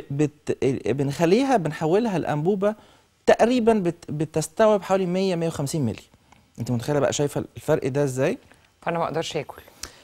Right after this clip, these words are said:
Speaker 1: فبالتالي اكلك بيقل جدًا، وبالتالي بتقدري تنزلي في الوزن.
Speaker 2: طيب، آه، آه، انا اعرف ان موضوع تكميم المعده ده، ال-، ال-، الاثار السلبيه بتاعته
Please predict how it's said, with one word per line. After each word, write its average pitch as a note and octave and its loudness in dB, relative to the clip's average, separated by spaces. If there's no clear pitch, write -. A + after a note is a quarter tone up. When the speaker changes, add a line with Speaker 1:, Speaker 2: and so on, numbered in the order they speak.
Speaker 1:
فبالتالي F3 4
اكلك F3 0
بيقل C3 0
جدًا، D#3 0
وبالتالي D#3+ 0
بتقدري D#3+ -2
تنزلي C#3+ -2
في - -8
الوزن. A2 -6
Speaker 2:
طيب، F3+ 4
آه، F3+ 0
آه، E3+ -2
انا G#3 -4
اعرف A3+ 2
ان F#3+ -6
موضوع F3 -4
تكميم G3+ -6
المعده F#3 -6
ده، F#3+ 0
ال-، - -8
ال-، D3 -8
الاثار - -6
السلبيه F3+ -2
بتاعته F#3+ -6